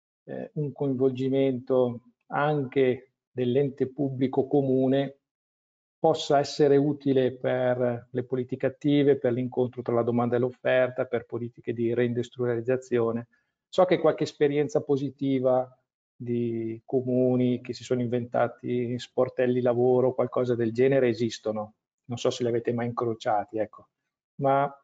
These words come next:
non so se questa potrebbe essere anche questa una una, una possibilità. Però volevo sapere da voi che esperienza avete, se per caso, eh,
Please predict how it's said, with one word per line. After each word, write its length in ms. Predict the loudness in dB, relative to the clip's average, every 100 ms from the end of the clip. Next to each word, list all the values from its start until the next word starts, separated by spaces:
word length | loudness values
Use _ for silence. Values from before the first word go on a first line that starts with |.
| -20 _ _ _ _ _ _ _ -2
non 200 | 2 4
so 280 | 4 0 0
se 180 | -4 2
questa 400 | 4 4 2 -2
potrebbe 420 | 0 0 2 2
essere 440 | 2 0 0 0
anche 420 | 0 -2 -4 -6
questa 480 | -2 -2 -2 0 0
una 560 | 0 0 0 2 0 -6 _ _ _ _ _
una, 460 | -12 -6 -2 -4 -4
una 180 | 0 2
possibilità. 540 | 2 0 2 2 2 2
Però 280 | 4 4
volevo 220 | 4 4 4
sapere 480 | 2 4 6 6
da 100 | 6
voi 460 | 4 6 6 6 4
che 100 | 2
esperienza 480 | 0 0 0 0 0
avete, 340 | 0 -2 -2
se 160 | -2 -2
per 160 | -2
caso, 920 | 2 2 4 2 4 4 4 2 0 -10 _ _
eh, 140 | _